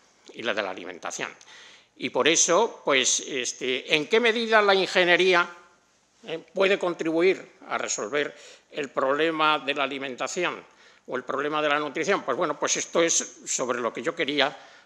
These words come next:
reflexionar un poco esta tarde aquí, porque, claro, estamos en la Universidad Politécnica de Madrid, y la pol-, esta Universidad Politécnica, pues, es como si dijésemos,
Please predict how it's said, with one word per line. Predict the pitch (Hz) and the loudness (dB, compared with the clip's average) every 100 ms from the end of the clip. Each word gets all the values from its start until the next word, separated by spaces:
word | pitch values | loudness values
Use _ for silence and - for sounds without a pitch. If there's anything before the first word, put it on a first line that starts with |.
| - | -10
reflexionar | - 120 135 - 123 131 143 | -4 -4 -2 -2 0 4 4
un | 131 | 2
poco | 151 151 | -2 -4
esta | - - | -4 0
tarde | 143 123 127 | 0 2 2
aquí, | - 135 123 - _ _ - - - _ _ | 2 0 -2 -14 _ _ -20 -20 -20 _ _
porque, | 151 131 - 135 135 147 127 | 0 0 2 4 4 2 0
claro, | 156 175 | 4 4
estamos | 151 - 160 151 | 4 2 0 0
en | |
la | 147 | -2
Universidad | 147 135 160 151 | 0 -2 0 -2
Politécnica | 156 139 160 147 143 | -2 -6 -4 -2 0
de | 143 | 0
Madrid, | 151 151 175 208 247 - - | 2 2 2 0 -4 -16 -14
y | - 131 | -8 -4
la | 123 | -6
pol-, | - 135 135 | -6 -10 -8
esta | 127 - 139 | -8 -4 -2
Universidad | 139 131 147 131 | -2 -2 0 0
Politécnica, | 147 143 147 151 180 190 | -2 -4 -4 -4 -6 -4
pues, | 123 - | -4 -4
es | 131 | -4
como | - 143 | -6 -8
si | 117 | -8
dijésemos, | 120 107 127 143 131 180 | -8 -8 -6 -4 -4 -4